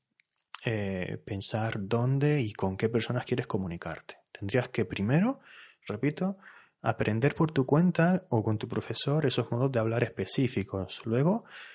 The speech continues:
también tendrías que aprender a obviar, a no hacer caso,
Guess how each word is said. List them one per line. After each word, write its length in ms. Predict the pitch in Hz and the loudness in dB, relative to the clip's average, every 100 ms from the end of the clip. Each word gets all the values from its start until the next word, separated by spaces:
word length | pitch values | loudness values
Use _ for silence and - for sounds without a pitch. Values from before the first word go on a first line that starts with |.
| - _ - | -20 _ -4
también 280 | 107 110 135 | 0 2 4
tendrías 300 | 156 151 151 | 4 4 0
que 100 | 131 | -2
aprender 420 | 131 117 120 139 | 0 0 0 0
a 140 | 117 | 0
obviar, 680 | 92 95 95 107 127 226 262 _ _ _ _ | -2 -2 -4 -2 -2 -2 -6 _ _ _ _
a 140 | - 117 | -6 -2
no 120 | 131 | 0
hacer 340 | 131 - 104 | 0 0 -2
caso, 560 | - 139 160 - 165 240 | -2 0 0 0 -2 -4